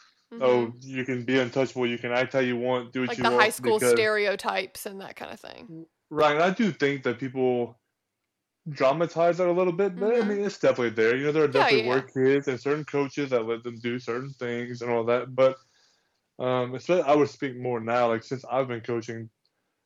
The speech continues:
Speaker 2: for us in the program that I was just a part of and the program that I'm gonna be building at this new school, uh, we put a big, um, emphasis on you gotta be, so Don Meyer, the famous basketball coach that a lot of
Speaker 1: Mm-hmm.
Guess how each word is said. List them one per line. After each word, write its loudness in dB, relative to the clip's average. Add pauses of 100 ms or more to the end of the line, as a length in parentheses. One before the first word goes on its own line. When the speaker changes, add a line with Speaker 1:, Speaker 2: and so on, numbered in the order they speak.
(180)
Speaker 2:
for 4
us 4
in -6
the -4
program 0
that -2
I 2
was -2
just -8
a -8
part 0
of 2
and -6
the -4
program -4
that -2
I'm -4
gonna -8
be -6
building 0
at -4
this -6
new -4
school, -4 (680)
uh, 4
we 6
put 2
a 2
big, 4 (720)
um, -2
emphasis 0
on -2
you -2
gotta 2
be, 0 (380)
so 4
Don 2
Meyer, 0
the -10
famous -4 (260)
basketball -2
coach -4
that -2
a 2
lot 2
of -8
Speaker 1:
Mm-hmm. -18